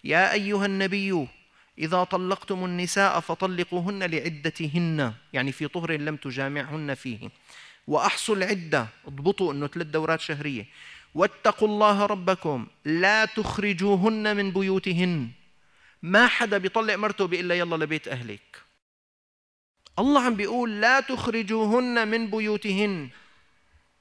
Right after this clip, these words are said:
وإذا واحد قال لها: "لا، بدك تطلعي"، الله عم بيقول: "لا تطلع"، هو: "لا، بدها تطلع".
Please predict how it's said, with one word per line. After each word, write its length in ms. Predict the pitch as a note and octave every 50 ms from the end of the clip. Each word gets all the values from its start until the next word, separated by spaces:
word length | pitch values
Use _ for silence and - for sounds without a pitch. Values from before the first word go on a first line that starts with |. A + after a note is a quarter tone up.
| _ _ _ _ _ _ _ _ _ _ _ _ _ _ _ _ _ _ _ _ _ _ _ -
وإذا 220 | D#3+ D#3 D3+ E3
واحد 280 | F3 E3+ E3 F#3 D#3 -
قال 140 | C3 D#3 D3+
لها: 80 | D3
"لا، 180 | D3+ E3 F3 - - - -
بدك 420 | C#3+ D#3 D3 C#3 B2+ C#3+ C#3+ - - -
تطلعي"، 540 | F3 - - C#3+ B2+ A2+ A2+ B2+ C3+ D3 D#3+ - _ _ _ _ _ _ _ _ _ _ _ _ _ _ _ _ _ _ _ _ _ _ _ _ _ _ _ _ -
الله 140 | E3 E3 E3
عم 80 | D#3 C#3+
بيقول: 300 | D3 C#3 D#3 D3 C#3+ D3+
"لا 120 | F3 G#3
تطلع"، 460 | A3 - G3 - - D3+ C3 A#2 G#2 - _ -
هو: 240 | C3+ C#3 C3 G#2+ - -
"لا، 280 | D3 C#3 D#3 F#3+ - - -
بدها 320 | D#3+ E3 F3+ D#3 D3 F#3 F3
تطلع". 460 | - G3+ F3+ - - C#3+ A#2+ A2